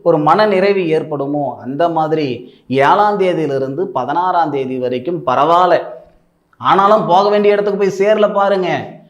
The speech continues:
வந்த பாதையில கொஞ்சம் ஓய்வு எடுத்துக்கிட்டோம்.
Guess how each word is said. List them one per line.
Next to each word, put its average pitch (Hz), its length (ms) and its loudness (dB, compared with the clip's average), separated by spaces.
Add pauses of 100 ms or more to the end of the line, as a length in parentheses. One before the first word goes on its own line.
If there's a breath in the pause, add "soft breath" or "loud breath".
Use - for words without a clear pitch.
(120 soft breath)
வந்த 160 380 0
பாதையில 165 640 0 (480)
கொஞ்சம் 208 300 0
ஓய்வு 208 360 2
எடுத்துக்கிட்டோம். 143 460 -6